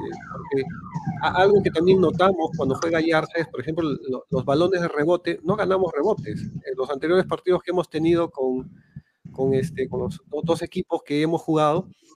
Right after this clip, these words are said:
eh, todos los balones que quedaban ahí de rebote, na-, nadie los pescaba porque no teníamos un hombre esperando, ¿no? Y, y si, si estuviera ahí Givín, como ha, como ha pasado hoy día, creo que podríamos ganar varios de esos rebotes, ¿no? Claro,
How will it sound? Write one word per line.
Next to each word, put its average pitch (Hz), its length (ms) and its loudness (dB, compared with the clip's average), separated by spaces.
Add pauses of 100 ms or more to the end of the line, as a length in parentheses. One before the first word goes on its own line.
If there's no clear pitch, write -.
(340)
eh, 139 80 -4
todos 180 240 6
los 190 100 6
balones 175 460 2
que - 100 -20
quedaban 156 380 2
ahí 156 480 0
de 131 120 2
rebote, 151 440 0
na-, 147 320 -4
nadie 165 220 2
los 151 120 -2
pescaba 180 460 2
porque 127 260 -2
no 156 140 0
teníamos 156 460 -2
un 156 80 -2
hombre 151 180 0
esperando, 131 400 0 (100)
¿no? 131 80 -6
Y, 123 240 -10 (540)
y - 40 -12
si, - 120 -12
si - 580 -12
estuviera 170 300 2
ahí 180 160 2
Givín, 185 420 -2
como 123 220 -2
ha, 123 180 -6
como 139 200 2
ha 170 80 2
pasado 175 280 2
hoy 170 120 2
día, 165 280 0 (520)
creo 156 160 0
que 156 80 -8
podríamos 143 480 2
ganar 143 360 0 (440)
varios 139 400 2
de 139 60 2
esos 135 200 -2
rebotes, 113 400 -2
¿no? - 240 -4
Claro, 113 180 -10